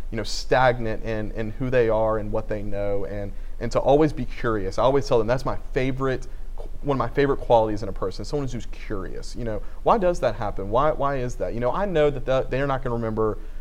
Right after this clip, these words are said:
the date that the Thirty Years' War started or what,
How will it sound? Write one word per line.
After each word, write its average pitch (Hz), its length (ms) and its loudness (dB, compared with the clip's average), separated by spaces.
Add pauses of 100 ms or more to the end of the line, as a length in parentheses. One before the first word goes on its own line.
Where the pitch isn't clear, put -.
(140)
the 131 80 2
date 127 420 0
that 117 220 2
the 117 60 -2
Thirty 127 260 2
Years' 117 260 -2
War 104 220 -2
started 98 380 0
or 104 120 -2
what, 120 480 4